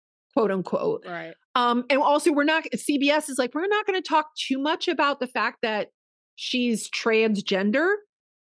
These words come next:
Speaker 2: They were really
Speaker 1: because
Speaker 2: caught in the web of their own, m-, you know, the web of their own lies, frankly, the media,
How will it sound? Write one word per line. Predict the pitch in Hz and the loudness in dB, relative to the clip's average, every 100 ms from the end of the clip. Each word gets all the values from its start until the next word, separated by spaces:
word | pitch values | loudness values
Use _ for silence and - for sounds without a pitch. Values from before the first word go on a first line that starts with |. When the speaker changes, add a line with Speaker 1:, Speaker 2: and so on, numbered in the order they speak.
| _ | _
Speaker 2:
They | - 339 | -2 0
were | |
really | 381 302 277 269 | 2 2 4 2
Speaker 1:
because | 240 - | 0 -2
Speaker 2:
caught | 254 262 208 - 202 - | 0 0 -2 -6 -14 -6
in | 226 | -4
the | 220 | -2
web | 208 220 233 | -2 0 -2
of | 220 180 | -4 -4
their | 196 180 | -4 -4
own, | 196 202 196 185 180 170 - | -4 -4 -4 -4 -6 -10 -12
m-, | 190 175 _ | -10 -10 _
you | 226 202 | -8 -6
know, | 180 170 160 | -4 -6 -8
the | 170 | -8
web | 185 233 | -4 -4
of | 233 | -4
their | 196 185 | -6 -6
own | 190 180 | -6 -6
lies, | 196 214 196 175 - | -4 -2 -2 -4 -8
frankly, | - 220 202 180 | -8 -8 -6 -8
the | 175 | -6
media, | 185 214 202 175 160 165 | -6 -6 -6 -4 -6 -8